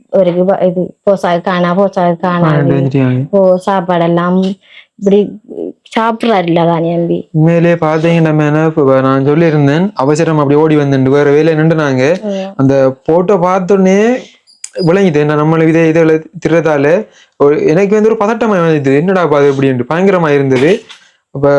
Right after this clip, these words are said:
Speaker 2: எனக்கு அதை எப்படி உங்களுக்கு அதை சொல்லி புரிய வைக்கிறேன்னு தெரியல. உங்களுக்கு வீடியோ பார்க்கும் போதே உங்களுக்கு விளங்கும், இப்ப உங்களுக்கு பிறகு செய்யணுமா இல்லையான்றது. ஏன்னா நம்ம நிறைய உதவிகளை செஞ்சிருக்கோம். இப்ப கண் வருத்தத்துக்கோ சரி, கிட்னி ஃபெயிலியர் சரி, முன்னுக்கு சொன்ன மாதிரி வேற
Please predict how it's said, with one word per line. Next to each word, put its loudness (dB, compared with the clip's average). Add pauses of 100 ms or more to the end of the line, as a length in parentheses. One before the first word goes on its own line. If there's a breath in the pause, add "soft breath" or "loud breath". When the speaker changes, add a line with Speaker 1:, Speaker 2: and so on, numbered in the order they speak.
(840)
Speaker 2:
எனக்கு 0
அதை 4
எப்படி 0
உங்களுக்கு 2
அதை 4
சொல்லி 0
புரிய 2
வைக்கிறேன்னு 0
தெரியல. 2
உங்களுக்கு 2
வீடியோ 0
பார்க்கும் 0
போதே 2 (100)
உங்களுக்கு 0
விளங்கும், 0 (420 loud breath)
இப்ப 0
உங்களுக்கு 0
பிறகு 2
செய்யணுமா 2
இல்லையான்றது. 2 (120)
ஏன்னா 0
நம்ம -2
நிறைய 2
உதவிகளை 2
செஞ்சிருக்கோம். 0 (220 soft breath)
இப்ப -2 (160)
கண் -2
வருத்தத்துக்கோ 0
சரி, 0
கிட்னி -2
ஃபெயிலியர் 2 (300)
சரி, 0
முன்னுக்கு 0
சொன்ன 0
மாதிரி 0 (400 loud breath)
வேற 2